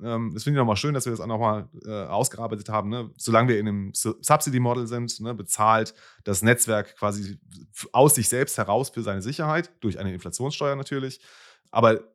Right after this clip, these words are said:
das wird halt aufhören und es wird sich ändern hin zu einem, die, die die Transaktionen durchführen, die zahlen für die Netzwerksicherheit.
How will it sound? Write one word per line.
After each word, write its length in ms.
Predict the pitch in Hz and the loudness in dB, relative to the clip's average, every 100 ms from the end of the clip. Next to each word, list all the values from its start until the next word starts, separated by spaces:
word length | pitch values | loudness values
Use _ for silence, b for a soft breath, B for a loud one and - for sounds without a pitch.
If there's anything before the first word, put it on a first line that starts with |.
| - | -10
das 320 | 110 117 107 | 0 2 4
wird 180 | 139 151 | 4 6
halt 220 | 113 - | 4 4
aufhören 480 | 117 165 - 131 127 | 0 0 -2 -4 -4
und 100 | 107 | -6
es 80 | |
wird 140 | 104 113 | -6 -8
sich 180 | - - | -8 -6
ändern 240 | 123 117 | -4 -2
hin 180 | 101 139 | 0 0
zu 200 | - 85 | -2 -2
einem, 420 | 104 110 104 95 - | -4 -4 -4 -8 -8
die, 180 | 120 | -6
die 220 | 107 107 101 | -4 -6 -8
die 80 | |
Transaktionen 580 | - 107 104 - 107 107 | -6 -4 -4 -8 -8 -8
durchführen, 500 | 98 117 127 117 107 | -4 -4 -4 -6 -6
die 120 | 98 | -6
zahlen 280 | 98 98 98 | -6 -4 -6
für 100 | 95 | -4
die 60 | 92 | -4
Netzwerksicherheit. 800 | 92 110 - 110 - 92 101 | -4 -4 -4 -6 -6 -2 -2